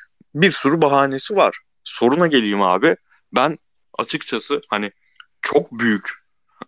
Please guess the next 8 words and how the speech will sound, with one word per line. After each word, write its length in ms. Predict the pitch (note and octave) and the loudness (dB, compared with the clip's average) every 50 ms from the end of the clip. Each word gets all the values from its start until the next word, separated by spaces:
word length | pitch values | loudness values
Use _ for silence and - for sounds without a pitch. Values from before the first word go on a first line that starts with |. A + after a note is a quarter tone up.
| - | -8
e, 240 | F2 F2 F2+ E2 E2+ | -8 -8 -8 -4 -2
böyle 240 | G2 F#2 F2+ F2+ F2 - _ _ _ _ _ _ _ _ - | -2 -2 0 -2 -6 -10 _ _ _ _ _ _ _ _ -4
kulübün 480 | - A2+ A#2+ - A#2+ B2+ C#3 C#3+ C#3+ - - - - - - _ _ _ _ _ _ _ _ _ _ _ _ - | 0 2 4 4 4 4 2 0 -2 -6 -16 -20 -20 -20 -20 _ _ _ _ _ _ _ _ _ _ _ _ -6
iki 240 | B2 - - C3+ | -4 0 2 2
üç 200 | B2+ - C#3+ C3+ | 2 4 2 2
senesini 540 | - - - C3 B2 A#2+ - - B2 A2+ G#2+ | 2 2 2 2 2 2 0 0 0 0 2
bağlayacak 480 | A2 G#2+ G#2 G#2 G#2 G2 G2 G2 - - | 2 2 2 0 0 -2 -4 -4 -6 -4
transfer 500 | - D3 A#2+ F#2+ F2+ - - C#3 - | -2 0 0 0 -2 -2 -2 -2 -2